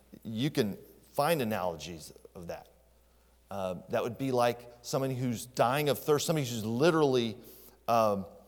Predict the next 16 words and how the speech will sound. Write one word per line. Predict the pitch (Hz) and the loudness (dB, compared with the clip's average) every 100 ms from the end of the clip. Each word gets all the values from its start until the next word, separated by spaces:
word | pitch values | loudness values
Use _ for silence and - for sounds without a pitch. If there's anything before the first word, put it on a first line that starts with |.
| - _ _ - - | -20 _ _ -20 -12
dehydrated, | 120 175 123 151 165 123 123 107 101 82 - - _ _ _ - | 0 2 2 2 2 2 -2 -2 -6 -8 -20 -20 _ _ _ -8
yet | 117 - | -8 -4
they | 117 | -6
have | 117 123 113 107 - - | -4 -2 -2 -4 -12 -18
a | |
gallon | 95 113 117 113 | -10 -8 -6 -6
of | 98 87 - - _ _ _ _ - | -6 -10 -16 -20 _ _ _ _ -12
water | 113 120 95 90 - _ | -8 -6 -8 -12 -18 _
in | 95 | -14
their | 98 | -12
hands, | 90 107 90 | -12 -12 -14
but | - 95 | -14 -14
they | 101 | -12
won't | 92 - | -12 -12
drink | 98 | -14
it. | 95 | -16